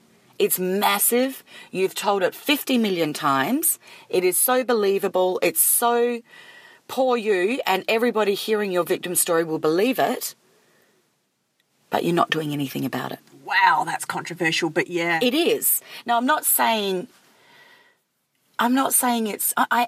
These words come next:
Speaker 1: am saying it's okay to be like this.
Speaker 2: I think there's different kinds of depression, though, too. I want to
Speaker 1: There
Speaker 2: clar-,
Speaker 1: are. There
Speaker 2: clarify
Speaker 1: absolutely
Speaker 2: that.
Speaker 1: are. There's so
Speaker 2: Like,
Speaker 1: many.
Speaker 2: when Jane's not then there talking about the kid whose parents only ever fed them fast food and sent them off to school. That's a different kind of,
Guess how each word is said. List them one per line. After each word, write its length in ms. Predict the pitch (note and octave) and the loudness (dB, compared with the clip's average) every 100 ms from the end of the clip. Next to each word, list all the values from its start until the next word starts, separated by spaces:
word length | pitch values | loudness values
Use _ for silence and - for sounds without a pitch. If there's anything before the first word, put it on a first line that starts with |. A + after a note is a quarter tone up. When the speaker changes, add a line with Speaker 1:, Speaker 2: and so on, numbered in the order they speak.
| - | 0
Speaker 1:
am 200 | A3+ B3+ | 0 2
saying 300 | - A#3+ A3+ | 2 2 2
it's 180 | - A3 | 0 2
okay 340 | G#3+ - G3+ | 0 -2 -4
to 80 | F#3 | -2
be 200 | F3+ F3+ | 2 2
like 260 | D#3+ - | 0 -2
this. 160 | - A#2 | -2 0
Speaker 2:
I 40 | |
think 140 | - - | 2 2
there's 140 | C4 | 0
different 240 | B3+ A#3 G#3 | -4 -10 -6
kinds 200 | G3+ F#3 | -4 -4
of 60 | |
depression, 400 | E3+ - F#3 F#3 | -6 -4 -4 0
though, 120 | E3 | -2
too. 220 | D3+ - D#3+ | -2 -2 0
I 100 | E3 | 0
want 140 | F#3 | 0
to 60 | G3+ | 0
Speaker 1:
There 80 | |
Speaker 2:
clar-, 80 | E3+ | 2
Speaker 1:
are. 100 | C3+ | 0
There 60 | B2+ | -2
Speaker 2:
clarify 380 | - F3+ F#3+ D#3+ | -2 0 0 0
Speaker 1:
absolutely 360 | D#3+ E3 D3+ D#3 | 0 0 0 0
Speaker 2:
that. 80 | C#3+ | 0
Speaker 1:
are. 80 | |
There's 180 | C#3+ E3+ | 0 0
so 180 | - G3+ | 0 0
Speaker 2:
Like, 360 | G3 F#3+ E3 D#3+ | 0 0 0 -2
Speaker 1:
many. 140 | D3 | -2
Speaker 2:
when 240 | C4 D#4+ D#4 | -2 -2 -4
Jane's 340 | C#4 D4 F4 | -2 -2 -2
not 220 | E4+ C4 F3+ | -2 -2 -2
then 280 | G#3 G3 F#3+ | -2 -2 -4
there 400 | D#3+ F#3+ F3 D3+ | -2 0 2 0
talking 420 | - F#3+ F3+ F#3 | 0 0 0 -2
about 240 | F3 F3+ - | 0 0 0
the 80 | |
kid 280 | E3+ - F3+ | -6 0 0
whose 180 | E3+ F3 | 2 -2
parents 320 | - F#3 E3 | 0 -2 0
only 220 | F3+ F3 F3 | 0 2 0
ever 140 | D3+ | -2
fed 480 | - - - F3+ D#3 | -12 -18 -2 -2 0
them 240 | D#3+ C#3 - _ - | -4 -6 -10 _ -20
fast 420 | - E3+ D#3 - | -2 2 2 0
food 300 | - C#3 D3 | -4 -2 -2
and 160 | D#3 D#3 | -4 -4
sent 160 | E3+ | -4
them 100 | D#3+ | -4
off 120 | C#3 | -6
to 60 | - | -4
school. 420 | - - D3+ E3+ | -4 0 0 -2
That's 320 | E3 G3 B3+ | 0 0 2
a 80 | D4+ | -2
different 400 | A#3 B3+ A#3+ F#3 | -2 -2 0 -2
kind 480 | - - F#3 F3+ F3 | -4 2 4 6 4
of, 320 | E3+ D3+ - | 2 0 -8